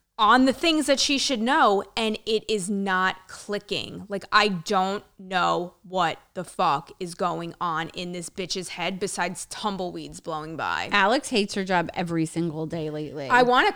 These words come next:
Speaker 1: like, I literally wanna cry sometimes,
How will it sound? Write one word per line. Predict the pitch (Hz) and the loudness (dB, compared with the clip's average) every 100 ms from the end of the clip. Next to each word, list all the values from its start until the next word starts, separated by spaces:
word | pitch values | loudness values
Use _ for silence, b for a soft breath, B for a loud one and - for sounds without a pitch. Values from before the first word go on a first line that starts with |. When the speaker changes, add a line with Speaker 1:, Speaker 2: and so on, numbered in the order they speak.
| - | -2
Speaker 1:
like, | 247 254 208 - | 2 4 4 0
I | - 226 | 2 4
literally | 208 196 208 214 233 269 | 2 0 0 2 2 0
wanna | 247 214 185 | 0 -2 -2
cry | - 143 160 | 0 0 0
sometimes, | 233 233 285 294 311 | -4 0 4 4 2